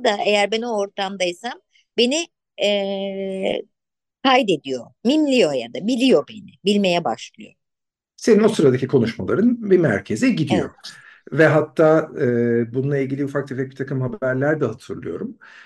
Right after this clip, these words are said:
Speaker 2: Yani işte aslında esas konuşma başka bir şey, "Hava nasıl olacak?" diye sorulmuş. Ama o arada arka taraftaki, e, bir başka is-, şeyler, sesler kaydedilmiş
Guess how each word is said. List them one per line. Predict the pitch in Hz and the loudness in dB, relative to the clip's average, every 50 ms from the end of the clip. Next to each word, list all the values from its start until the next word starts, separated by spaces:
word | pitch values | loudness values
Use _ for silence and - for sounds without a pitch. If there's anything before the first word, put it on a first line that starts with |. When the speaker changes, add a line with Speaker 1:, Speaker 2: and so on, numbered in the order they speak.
| _ _ | _ _
Speaker 2:
Yani | - 139 120 120 117 113 110 | 2 2 4 4 4 2 2
işte | 110 - 135 - - - 131 117 120 - | 0 -2 -2 -6 -6 -2 0 0 0 0
aslında | - 147 143 147 - 143 131 - | 0 -2 -2 -2 -4 -4 -2 -2
esas | 147 156 - - 160 151 - | -2 -2 -2 -2 -2 -4 -4
konuşma | - 156 135 135 135 - 123 120 | -6 -6 -6 -6 -6 -6 -4 -2
başka | 135 135 131 - - 131 | -2 -2 -2 -2 -4 -4
bir | - - | -4 -6
şey, | - - 131 131 | -8 -10 -8 -4
"Hava | 127 - 135 139 135 | -2 0 2 2 0
nasıl | 135 135 131 - 131 | 0 -2 -4 -4 -6
olacak?" | 117 107 - 110 95 - - | -6 -6 -6 -8 -10 -10 -10
diye | - 95 92 | -10 -10 -10
sorulmuş. | - - - 98 90 90 90 107 165 247 240 - - - - - - - _ _ | -10 -10 -8 -8 -6 -6 -4 -4 -2 -2 -2 -4 -6 -12 -16 -18 -20 -20 _ _
Ama | 156 190 214 202 | 6 6 8 8
o | - - | 8 8
arada | 190 190 180 160 143 131 131 123 | 6 8 8 6 6 4 2 2
arka | 143 127 131 131 208 196 | 2 2 2 2 2 2
taraftaki, | 196 175 156 143 131 123 131 - - 123 117 - - 120 110 98 - - _ _ _ _ _ _ _ _ _ _ _ _ _ _ _ _ _ _ _ _ _ _ _ - | 2 2 2 2 0 -2 -4 -4 -6 -6 -6 -2 -2 0 0 0 -4 -8 _ _ _ _ _ _ _ _ _ _ _ _ _ _ _ _ _ _ _ _ _ _ _ 0
e, | 123 117 113 113 110 107 107 117 | 0 2 2 2 0 0 -2 -4
bir | 151 127 | -4 -2
başka | 143 - - - 165 | -2 -2 -2 -4 -4
is-, | 135 123 - - - | -6 -6 -8 -14 -16
şeyler, | - - 123 123 120 120 113 113 | -8 -6 -4 -4 -2 -4 -4 -4
sesler | - - 151 131 139 - 143 139 139 139 | -4 -2 -2 -2 -2 0 0 0 0 -2
kaydedilmiş | - 127 104 98 98 98 95 - 98 113 170 254 - - - - | -4 -6 -6 -6 -8 -10 -12 -12 -8 -6 -4 -4 -4 -4 -8 -12